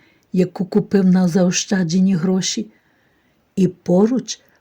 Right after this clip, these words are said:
прихватку в пакетику з написом: "Для найкращої мами на світі".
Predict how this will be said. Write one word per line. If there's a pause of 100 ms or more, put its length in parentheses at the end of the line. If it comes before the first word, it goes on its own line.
(100)
прихватку
в
пакетику
з
написом: (880)
"Для
найкращої
мами
на
світі".